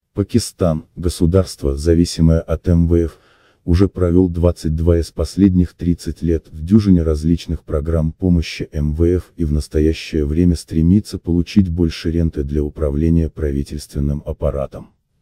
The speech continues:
Нынешняя власть застряла между молотом и наковальней, то есть победой на выборах или принятием жёстких экономических решений и вызыванием общественного гнева.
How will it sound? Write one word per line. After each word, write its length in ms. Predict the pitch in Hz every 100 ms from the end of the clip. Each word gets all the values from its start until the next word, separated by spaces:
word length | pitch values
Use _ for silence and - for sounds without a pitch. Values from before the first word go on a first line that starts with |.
| _
Нынешняя 640 | 87 92 131 123 - 104 95
власть 360 | 87 104 104
застряла 520 | 87 87 - 87 90
между 380 | 85 82 80 87
молотом 560 | 90 104 107 95 87 90
и 100 | 95
наковальней, 840 | 95 95 90 78 82 78 71 67 _
то 140 | - 87
есть 220 | 78 -
победой 500 | 78 71 82 78 73
на 160 | 73 73
выборах 500 | 90 92 82 78 _
или 180 | 87 85
принятием 640 | - 80 78 87 - 80 76
жёстких 460 | 85 85 - 85
экономических 800 | - 82 80 78 78 78 - 85
решений 460 | 80 76 - 90 78
и 100 | 73
вызыванием 680 | 69 71 76 78 85 82 76
общественного 880 | 73 - - - - 69 69 67 67
гнева. 480 | 76 73 69 -